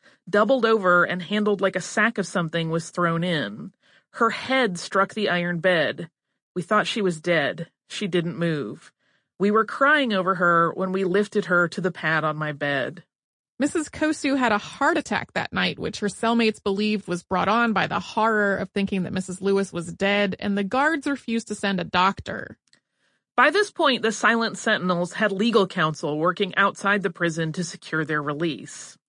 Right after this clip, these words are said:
Speaker 1: This included Dudley Field Malone, who had run Wilson's re-election campaign in California and had been collector of the Port of New York before resigning in protest over the suffrage issue. And as they heard of the events of the night of the fourteenth, Malone and other lawyers obtained a writ of habeas corpus,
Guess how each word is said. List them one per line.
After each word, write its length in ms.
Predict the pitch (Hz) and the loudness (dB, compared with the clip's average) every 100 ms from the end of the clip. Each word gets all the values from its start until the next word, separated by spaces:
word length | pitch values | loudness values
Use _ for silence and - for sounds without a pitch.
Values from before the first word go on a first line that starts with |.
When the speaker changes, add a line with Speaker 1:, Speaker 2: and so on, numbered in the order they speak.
| _ _ | _ _
Speaker 1:
This 240 | - 254 359 | 0 0 0
included 520 | 339 269 240 220 202 | -2 0 2 2 2
Dudley 360 | 190 190 214 214 | 2 4 2 0
Field 400 | - 175 165 175 | 0 0 2 0
Malone, 600 | 165 160 156 113 113 160 - | 0 2 0 -2 -8 -10 0
who 120 | 220 | 2
had 120 | 220 | 4
run 280 | 285 403 294 | 4 4 4
Wilson's 420 | 254 254 240 208 | 2 2 -2 -2
re-election 500 | 220 202 220 - 220 | 0 2 2 0 -2
campaign 480 | 202 165 165 170 165 | 0 -2 -2 -4 -4
in 120 | 160 | -4
California 840 | 175 160 170 285 320 254 214 196 | -2 0 0 0 2 2 2 2
and 140 | 135 190 | -2 -2
had 200 | 277 320 | -2 0
been 160 | 330 | -2
collector 540 | 262 220 190 - 202 190 | -2 0 0 2 2 4
of 160 | 180 | 2
the 80 | 175 | -2
Port 320 | 175 185 185 | -6 -4 -2
of 120 | - 175 | -2 -4
New 120 | 170 | -2
York 420 | 208 262 180 - | 2 4 4 0
before 260 | 196 190 170 | -8 -4 -2
resigning 760 | 180 180 254 269 208 180 190 - _ | -2 0 0 0 0 0 -4 -8 _
in 140 | 196 180 | -6 -6
protest 640 | - 311 302 214 190 - - | 0 0 0 -2 -2 -4 -4
over 180 | 165 | -2
the 100 | 180 | -2
suffrage 460 | 180 151 143 156 147 | -2 -4 -4 -6 -6
issue. 640 | 165 196 - 113 80 - - _ _ - - _ _ 185 | -4 -4 -4 -6 -8 -10 -16 _ _ -20 -20 _ _ -2
And 80 | |
as 140 | 202 240 | 0 2
they 140 | 349 | 2
heard 240 | 294 370 370 | 4 6 6
of 80 | |
the 100 | 320 | 2
events 400 | 320 247 233 226 | 2 2 2 0
of 100 | 254 | -2
the 120 | 220 214 | 0 2
night 240 | 196 202 | 2 2
of 80 | 185 | 0
the 40 | |
fourteenth, 640 | 196 190 151 - 202 175 - | 0 0 -2 -2 -2 -2 -2
Malone 560 | 185 185 208 240 254 247 | 2 4 4 2 2 0
and 220 | - 185 | -4 -2
other 260 | 196 220 233 | 0 2 2
lawyers 500 | 175 180 170 170 165 | 2 2 2 0 -2
obtained 440 | 180 - 175 175 | -8 -4 -4 0
a 60 | 190 | 0
writ 260 | 170 180 | 0 0
of 140 | 185 - | -2 -4
habeas 420 | 156 147 156 156 | -4 -2 -4 -4
corpus, 580 | - 202 196 104 - | 0 0 0 -4 -6